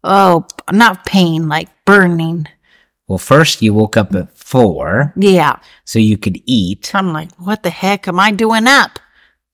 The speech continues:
Speaker 2: I know. <laughs> I do that sometimes.
Speaker 1: <laughs>
Speaker 2: What is this waking up
Speaker 1: It's
Speaker 2: early for?
Speaker 1: dark.
Speaker 2: Well, we found out our, our big pool, outdoor pool, opens on Saturday at five in the morning.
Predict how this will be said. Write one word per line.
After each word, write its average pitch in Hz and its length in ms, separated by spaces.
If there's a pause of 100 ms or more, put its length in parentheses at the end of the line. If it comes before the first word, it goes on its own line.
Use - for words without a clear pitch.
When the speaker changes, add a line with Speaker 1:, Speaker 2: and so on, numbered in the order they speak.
(200)
Speaker 2:
I 87 100
know. 92 240
<laughs> - 80
I 156 80
do 151 220 (160)
that 143 140
sometimes. - 680
Speaker 1:
<laughs> 440 60
Speaker 2:
What 202 540
is 117 280
this 180 260
waking 143 440
up 180 160
Speaker 1:
It's 180 60
Speaker 2:
early 165 200
for? 113 80
Speaker 1:
dark. 233 800 (640)
Speaker 2:
Well, 110 160
we 131 100
found 151 340
out 135 240
our, 107 400 (260)
our 98 120
big 139 320
pool, 95 380 (140)
outdoor 107 420
pool, 92 580 (260)
opens 143 520
on 120 200
Saturday 120 640
at 104 140
five 107 380
in 135 100
the 156 60
morning. 170 540